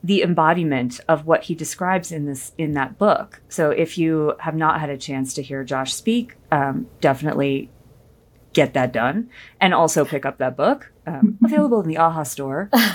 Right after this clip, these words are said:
Speaker 1: Um, but his whole theory is positive leadership will change this profession, and he gives actionable steps for how to do it. And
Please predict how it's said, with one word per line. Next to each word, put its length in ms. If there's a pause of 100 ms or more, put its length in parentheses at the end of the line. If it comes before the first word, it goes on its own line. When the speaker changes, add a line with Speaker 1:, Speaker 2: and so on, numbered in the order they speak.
(540)
Speaker 1:
Um, 260
but 240 (2000)
his 260
whole 640
theory 580
is 540 (600)
positive 440
leadership 460
will 100
change 420
this 100
profession, 720 (340)
and 160
he 120
gives 280
actionable 480
steps 340
for 120
how 180
to 100
do 220
it. 220 (480)
And 420